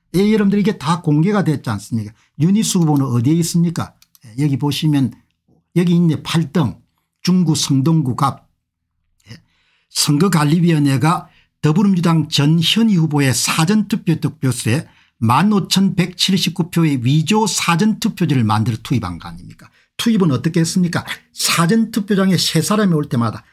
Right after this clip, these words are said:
한 명, 두 명, 세 명이 올 때마다 뭐죠? 전산 조작을 가지고 한 표가 전현희 후보와 함께 더해지도록 그렇게 여러분들 전산 프로그램을 돌려가지고 총 만 오천백칠십구 표를 투입했지 않습니까?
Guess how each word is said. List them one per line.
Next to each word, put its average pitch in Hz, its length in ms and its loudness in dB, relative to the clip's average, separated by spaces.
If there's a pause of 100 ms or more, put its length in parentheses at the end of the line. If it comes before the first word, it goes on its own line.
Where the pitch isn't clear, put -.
한 220 300 0
명, 165 300 2
두 135 120 0
명, 156 260 2
세 - 200 -4
명이 185 160 2
올 151 140 0
때마다 123 520 -4
뭐죠? 123 320 -6 (260)
전산 156 440 2
조작을 123 360 0
가지고 110 220 -4
한 196 320 0
표가 175 400 -2 (240)
전현희 143 500 2
후보와 143 280 0
함께 117 200 -6
더해지도록 113 640 -4 (160)
그렇게 160 320 0
여러분들 123 460 0 (220)
전산 120 400 0
프로그램을 117 360 -2
돌려가지고 110 720 -4 (260)
총 185 360 0
만 135 240 2
오천백칠십구 160 1040 -2
표를 156 280 -2
투입했지 107 440 -4
않습니까? - 560 -20